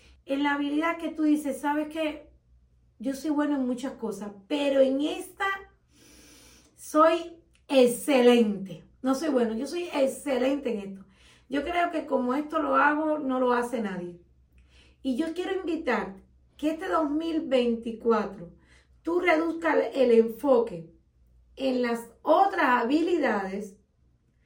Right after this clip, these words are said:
para que tú te enfoques en esta habilidad que es la mejor que tú tengas. Pero para que este dos mil veinticuatro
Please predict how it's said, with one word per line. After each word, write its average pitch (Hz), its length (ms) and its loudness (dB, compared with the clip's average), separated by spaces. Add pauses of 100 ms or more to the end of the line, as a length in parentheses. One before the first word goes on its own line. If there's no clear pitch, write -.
(380)
para 285 320 0
que 294 140 -4
tú - 240 -6
te 392 100 -2
enfoques 233 680 -2 (400)
en 277 260 -2
esta 330 580 2
habilidad 262 640 0 (680)
que 311 180 0
es 330 140 -2
la 330 140 0
mejor 294 500 -2
que 262 140 0
tú 269 180 -6
tengas. 196 440 -6 (640)
Pero 269 560 2 (640)
para 254 240 0
que 294 80 -4
este 359 120 -6
dos 359 220 -4
mil 330 200 -6
veinticuatro 240 800 -4